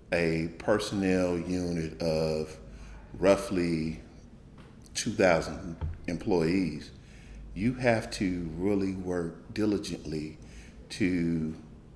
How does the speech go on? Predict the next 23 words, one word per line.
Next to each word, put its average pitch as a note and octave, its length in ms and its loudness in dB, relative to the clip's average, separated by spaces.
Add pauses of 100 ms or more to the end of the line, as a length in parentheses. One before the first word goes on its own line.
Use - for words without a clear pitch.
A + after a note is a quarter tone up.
(140)
make G2 220 4
sure G2 300 4
the - 100 -4
thirty-two F#2 500 0
department D#2+ 540 2
heads D2 480 -4 (440)
have G2 280 10
what D2+ 100 0
they F2+ 180 4
need E2 260 0
in D2+ 120 -4
terms G2 480 0
of D2+ 240 -4 (320)
our D#2+ 120 6
most D2+ 240 -2
valuable D#2 460 4
resource D#2 500 -2
of C#2+ 100 -8
any D2+ 160 -4
organization, D2 720 -4
that's D2+ 180 -4
human D2+ 280 -4
capital. C#2+ 460 -2